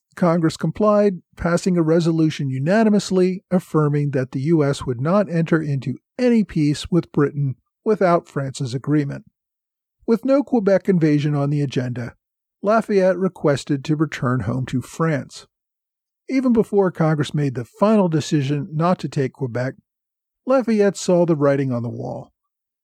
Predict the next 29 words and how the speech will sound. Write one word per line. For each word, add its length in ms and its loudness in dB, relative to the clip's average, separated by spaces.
He 160 2
also 320 4
knew 300 4
that 340 2
with 220 -4
the 120 -2
war 320 2
between 360 -2
France 400 -4
and 120 -6
Britain, 420 2
he 200 2
should 200 -2
probably 400 2
go 240 2
home 400 -2
and 200 -2
return 420 -2
to 140 -4
duty 440 -4
in 120 -6
the 60 -4
French 380 -6
army. 440 -2
By 300 4
late 320 0
October 540 0
seventeen 480 -2
seventy-eight, 640 -2